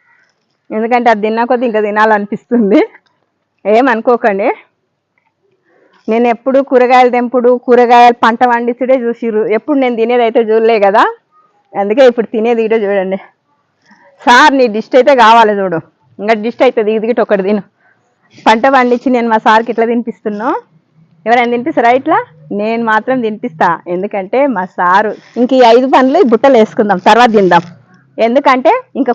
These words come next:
కూరగాయలు తెంపేది ఉంది, అవన్నీ తెంపినాక నిమ్మడంగా కూర్చొని తిందాం. ఇంకా ఈ జామ చెట్టుకి అయితే మస్తు జామకాయలు కాస్తాయి. తెల్లగైన కాయ,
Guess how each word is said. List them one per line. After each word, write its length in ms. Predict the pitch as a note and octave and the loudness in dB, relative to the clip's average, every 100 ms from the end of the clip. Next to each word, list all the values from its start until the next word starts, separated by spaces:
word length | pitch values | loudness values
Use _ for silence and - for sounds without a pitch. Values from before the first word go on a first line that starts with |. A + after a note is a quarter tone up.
| A#3+ | -2
కూరగాయలు 380 | A#3+ C4 C4 A3+ | -2 2 2 2
తెంపేది 340 | G#3+ A3 G3+ F#3 | -4 -4 -4 -4
ఉంది, 180 | F3+ E3+ - - F#3+ | -6 -8 -12 -4 0
అవన్నీ 260 | G3+ A3 A#3+ | 2 2 -2
తెంపినాక 460 | G#3 G#3+ G#3 G#3 D#4 G#4 - _ _ - | -2 -4 -4 0 -2 -2 -10 _ _ -12
నిమ్మడంగా 520 | G3 A3 A3+ G#3+ A#3 G3+ | -10 -4 -4 -2 -4 -6
కూర్చొని 280 | G#3+ G#3+ G3 | -6 -8 -6
తిందాం. 260 | F3 E3+ F3 _ _ _ _ A2+ G2+ F#2+ _ _ _ _ _ _ _ _ | -2 -4 -4 _ _ _ _ -20 _ _ _ _ _ _ _ _ _ _
ఇంకా 300 | A3 B3+ B3+ C#4 C#4+ | -8 -6 -4 -2 -4
ఈ 60 | G#3+ | -6
జామ 220 | G#3+ B3 C#4 | -6 -6 -6
చెట్టుకి 300 | D#4 C4 C4+ A#3 | -8 -8 -2 -2
అయితే 200 | - C#4+ C4+ | -2 -4 -4
మస్తు 420 | A#3 _ _ - C#4+ | -10 _ _ -6 -2
జామకాయలు 480 | C4+ A#3 B3 B3+ C4 A#3 | -2 -2 -2 0 0 -2
కాస్తాయి. 440 | G#3+ G#3 F#3 C#4+ A#4+ _ _ _ _ _ _ - | -4 -6 -6 -6 -8 _ _ _ _ _ _ 0
తెల్లగైన 480 | C#4+ E4 E4+ E4+ E4+ E4+ | 2 4 2 2 2 4
కాయ, 140 | D4+ | 4